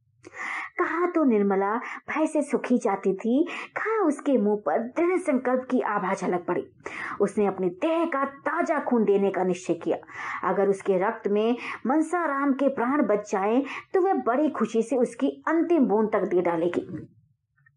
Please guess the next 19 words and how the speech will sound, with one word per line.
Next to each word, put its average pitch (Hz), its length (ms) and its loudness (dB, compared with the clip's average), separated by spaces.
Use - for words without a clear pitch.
अब 190 140 -2
जिसका 226 380 0
जो 277 360 0
जी 214 140 0
चाहे 208 380 0
समझे, 247 560 0
जो 370 440 0
चाहे 262 300 0
जो 262 220 2
करे, 180 320 -2
वह 202 60 0
कुछ 226 240 2
परवाह 196 360 0
नहीं 185 200 0
करेगी। 180 560 0
उसे 392 260 2
जियाराम 254 400 2
से - 140 0
कहा, - 180 -6